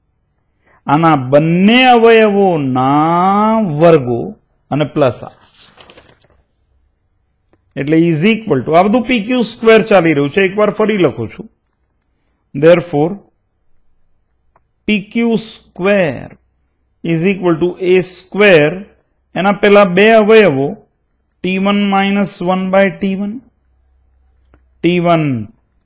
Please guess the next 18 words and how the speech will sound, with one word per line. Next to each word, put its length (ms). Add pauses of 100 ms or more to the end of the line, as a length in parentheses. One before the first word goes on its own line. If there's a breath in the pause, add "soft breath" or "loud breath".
(160)
પ્લસ 640
વન 280
by 200
ટી 280
વન, 320 (500)
અને 160
બંનેઓના 560
પાછા 760 (180)
વર્ગો, 600 (840)
અને 160
પ્લસ 440
પેલું 280
જે 120
છેલ્લું 380
પદ 140
બાકી 440
હતું 300
તે. 520